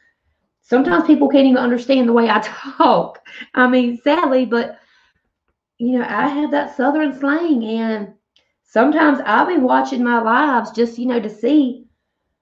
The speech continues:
um, how it, the view was and all that, and I'm thinking, "What did I say?" I, I couldn't even understand some of the words that I say. So, I mean, sometimes I'm not pe-, everybody's cup of tea,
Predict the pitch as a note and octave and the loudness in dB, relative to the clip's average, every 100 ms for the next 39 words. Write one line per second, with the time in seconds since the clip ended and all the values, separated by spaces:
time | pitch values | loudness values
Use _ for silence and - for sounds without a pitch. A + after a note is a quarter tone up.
0 | _ _ _ G#3+ A3 G#3+ G3 F#3 - _ | _ _ _ 2 4 0 -4 -12 -20 _
1 | _ _ _ _ _ _ - F#3+ G3 G#3+ | _ _ _ _ _ _ -20 -8 0 2
2 | A3+ A3+ - F3+ G#3+ G#3+ A#3 B3 A#3 A#3 | 2 0 -10 -10 -8 -4 -4 0 0 2
3 | C4+ A#3 G#3+ A3+ A#3 A#3+ C4+ F#3+ A3 A#3+ | 0 -2 -4 -4 -2 0 0 -2 -6 -6
4 | A#3+ A#3 G3 F3 - _ _ _ _ _ | -6 -6 -8 -10 -18 _ _ _ _ _
5 | _ _ _ - - E4+ E4+ F4 F#4 E4+ | _ _ _ -12 -10 -8 -6 -2 -2 -4
6 | - _ _ _ _ _ _ - - - | -10 _ _ _ _ _ _ -14 -14 -14
7 | - F4 F#4 F#4+ D#4+ D#4 D#4 D4+ D#4 D#4 | -8 -6 2 2 4 4 4 2 2 2
8 | D4 D4 B3 A#3+ C4+ D#4+ A#3+ A3 G3 - | 4 2 2 2 2 2 0 -4 -4 -6
9 | F3+ C#3+ - - _ _ _ _ B3 A#3+ | -8 -8 -12 -20 _ _ _ _ 2 4
10 | B3+ C4 C4+ E4 A4+ A#4 G4 F#4 D#4+ F#4 | 4 2 2 2 4 4 4 2 2 2
11 | A4 - - E3+ E3 C#4+ F#4 G4 F#4+ A3+ | 0 -4 -6 -6 -2 -4 -2 -6 -6 -2
12 | D#4+ F4 D#4+ - D#4+ B3+ D#4 E4 G3+ - | -2 -2 -4 -4 -4 -4 -2 -2 -4 -10